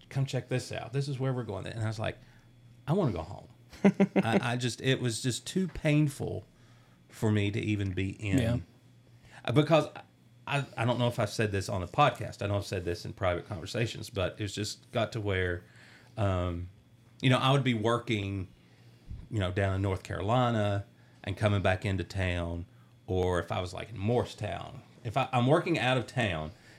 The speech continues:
Speaker 1: coming back into town, I would be wondering, "Why am I staying here?"
Speaker 2: Right.
Speaker 1: Like, for me,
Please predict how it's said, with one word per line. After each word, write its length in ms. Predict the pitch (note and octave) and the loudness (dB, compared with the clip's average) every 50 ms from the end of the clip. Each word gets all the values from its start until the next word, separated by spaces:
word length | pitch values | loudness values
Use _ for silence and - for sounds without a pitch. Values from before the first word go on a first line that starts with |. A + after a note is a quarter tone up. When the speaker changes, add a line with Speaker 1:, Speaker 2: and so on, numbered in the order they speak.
| - - | -10 -2
Speaker 1:
coming 260 | - C3 C3+ C#3 C3+ A#2+ | 0 2 4 4 6 4
back 240 | A2+ G#2+ G#2+ - - - | 4 4 2 0 -4 -6
into 480 | - C3+ C#3 C#3+ C#3 C3+ C3 - - G#2 | -2 2 2 4 4 4 2 2 0 -2
town, 520 | F#2+ - G#2 G2+ F2+ F2+ E2+ E2 F2 F2 - - | -2 0 0 0 0 2 0 0 -2 -4 -6 -4
I 180 | - G2 F#2+ | -2 -2 0
would 280 | F#2 F#2+ F#2+ F#2+ F#2 F#2 | 0 0 -2 -2 -2 -2
be 80 | G2+ | -2
wondering, 400 | G2 F#2 F#2+ F#2+ F#2 F#2 F2+ F2+ F#2+ - - - _ _ - - _ - _ _ - - - - | 0 0 0 0 0 0 0 -2 -4 -8 -16 -20 _ _ -20 -20 _ -20 _ _ -20 -20 -8 0
"Why 160 | - G#2+ A2 A#2 | 2 4 4 4
am 100 | A#2 A#2 | 4 2
I 60 | G#2 | 0
staying 380 | - - G#2+ G2+ G2 F#2+ F2 | 0 0 0 0 0 0 -2
here?" 260 | D2+ - - - - - - - - - | -4 -8 -12 -16 -18 -20 -20 -20 -12 -4
Speaker 2:
Right. 300 | - A#2+ B2 A2+ - - - - - - | 0 0 2 2 0 -2 -6 -8 -4 0
Speaker 1:
Like, 260 | F#2 F#2 F#2 F2 - - - - - - - | 2 2 2 0 -4 -10 -18 -20 -20 -18 -4
for 200 | - - C3+ C3 | 2 4 6 6
me, 540 | D3 G3 A3 A#3 E3+ B2+ A#2 A2+ A2 A2 | 6 6 6 4 4 2 2 0 -2 -4